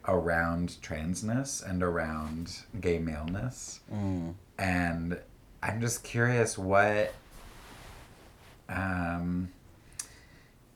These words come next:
Speaker 1: like, how you see yourself in this moment of, like, people knowing what trans is in a s-, different, strange, hyper,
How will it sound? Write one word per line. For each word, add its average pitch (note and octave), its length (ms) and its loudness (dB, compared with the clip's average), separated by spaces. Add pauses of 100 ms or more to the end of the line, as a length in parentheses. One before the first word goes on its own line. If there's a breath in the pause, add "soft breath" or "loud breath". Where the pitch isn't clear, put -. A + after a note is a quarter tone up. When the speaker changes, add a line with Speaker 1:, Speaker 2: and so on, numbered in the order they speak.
(580)
Speaker 1:
like, G2 260 -2
how G#2+ 220 4
you G#2+ 200 2
see G2+ 760 -4
yourself F#2+ 960 2 (880)
in C3+ 220 2
this D#3 220 -2
moment D3 380 2
of, C#3 180 2
like, C3+ 420 6 (680 loud breath)
people C#3 320 4
knowing C3 640 4
what C3+ 180 2
trans B2 800 0
is B2+ 480 4
in A#2+ 160 2
a A#2+ 60 4
s-, - 220 -2
different, A#2 580 0 (120)
strange, A#2 640 4
hyper, A2 640 8